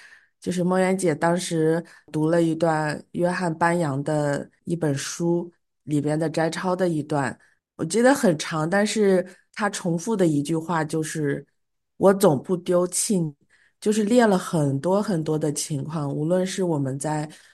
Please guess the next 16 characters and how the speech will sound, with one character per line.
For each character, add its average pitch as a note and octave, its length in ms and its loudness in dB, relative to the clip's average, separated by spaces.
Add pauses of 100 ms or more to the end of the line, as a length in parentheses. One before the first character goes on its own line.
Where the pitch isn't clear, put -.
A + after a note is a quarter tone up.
(220)
什 - 180 -6
么 D3+ 120 0
样 F3 200 0
的 E3+ 100 0
光 E3 340 -2
景 F#3 260 -6
中， C#3+ 340 -6 (360)
无 D#3+ 160 -4
论 A3 140 2
我 G3 120 2
们 D#3+ 120 -2
觉 D#3+ 140 -2
得 D#3+ 120 0
自 E3 160 -6
己 D#3 200 -2
多 D#3 460 -2